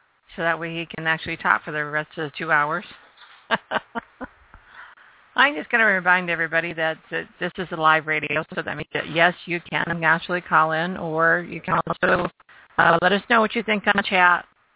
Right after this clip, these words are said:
And chat is, like, right below your information about the show. And, uh, and just write in your question or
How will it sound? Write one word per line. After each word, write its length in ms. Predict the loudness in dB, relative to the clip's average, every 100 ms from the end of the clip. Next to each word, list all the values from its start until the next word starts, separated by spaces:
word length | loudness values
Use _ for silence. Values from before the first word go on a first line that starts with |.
| _
And 120 | -20
chat 300 | -6 0 0
is, 140 | 0 -6
like, 200 | -6 -6
right 120 | -8
below 300 | -10 -10 -8
your 120 | -8 -8
information 460 | -12 -12 -12 -12 -6
about 180 | -4
the 80 | -4
show. 420 | -6 -2 -2 -4 -8 _ _ _ _ _ _ _ _ _ _ _ _ _ _ -6
And, 420 | 2 4 6 4
uh, 320 | 2 2 0 -4 _
and 220 | -12 -10 -8
just 200 | -6 -2
write 180 | -2 -2
in 160 | -4
your 120 | -4
question 500 | -2 0 0 -2 -6
or 460 | -4 -4 0 0 0